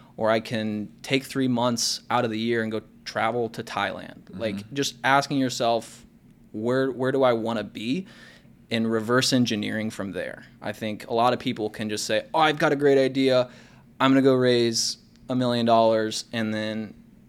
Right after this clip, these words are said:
Speaker 1: you end up just in a deep trench of regret. And that's a sad story. So I would just say, think carefully about that. But if you do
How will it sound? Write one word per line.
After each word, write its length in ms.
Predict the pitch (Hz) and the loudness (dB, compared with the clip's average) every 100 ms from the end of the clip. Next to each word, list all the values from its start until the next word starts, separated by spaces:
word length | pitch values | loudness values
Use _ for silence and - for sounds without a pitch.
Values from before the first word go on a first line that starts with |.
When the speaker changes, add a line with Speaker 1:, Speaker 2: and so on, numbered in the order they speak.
| - | -20
Speaker 1:
you 340 | - 139 135 127 | -20 -4 0 2
end 160 | 120 | 2
up 140 | 117 - | 2 0
just 180 | 110 - - - | -6 -8 -20 -6
in 80 | 127 | -4
a 60 | 107 117 - - | -4 -8 -20 -8
deep 280 | 139 123 - | -2 -2 -4
trench 320 | - 120 113 | -6 -4 -6
of 100 | - | -8
regret. 500 | - - 117 107 - - - | -12 -8 -4 -4 -6 -18 -6
And 80 | 123 | 0
that's 120 | 139 | 0
a 80 | 135 | 2
sad 460 | - - 131 117 113 | 0 2 4 2 0
story. 420 | - 104 - - - - | -4 -6 -6 -14 -20 -20
So 220 | - 117 | -4 0
I 100 | 113 | 2
would 120 | 120 123 | 2 0
just 180 | 127 - | -2 0
say, 160 | 120 | -2
think 280 | 117 - 160 | -2 -4 -2
carefully 360 | 143 127 - - | 0 0 -2 -6
about 260 | - - | -6 -8
that. 160 | - - - | -12 -16 -2
But 380 | - 208 139 - - - - | 6 8 8 4 -8 -20 -6
if 200 | - 131 | -2 -2
you 120 | 156 156 | -2 -2
do 520 | 135 175 160 110 | 0 2 4 2